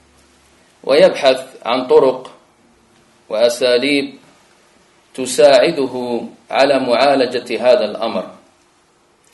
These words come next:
ونحن نعلم أن أنسب علاج لهذه المشكلة، لهذا الداء،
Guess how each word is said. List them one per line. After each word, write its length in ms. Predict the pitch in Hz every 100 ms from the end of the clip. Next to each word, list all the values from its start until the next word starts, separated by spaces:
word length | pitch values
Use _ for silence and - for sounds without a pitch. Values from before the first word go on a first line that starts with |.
| _ _ -
ونحن 440 | 127 185 175 151
نعلم 520 | 160 139 135 127 120 - _ _ _ 135
أن 200 | 139 139 131 117 92 - - _ _ _ _ 160
أنسب 440 | 175 139 147 120
علاج 600 | 113 127 147 127 95 - - _ _ _ _ _ 110
لهذه 540 | 113 147 160 139 131
المشكلة، 760 | 120 131 135 - 131 123 123 - - _ _ _ _ 120
لهذا 420 | 120 143 147 127
الداء، 600 | 113 135 135 131 -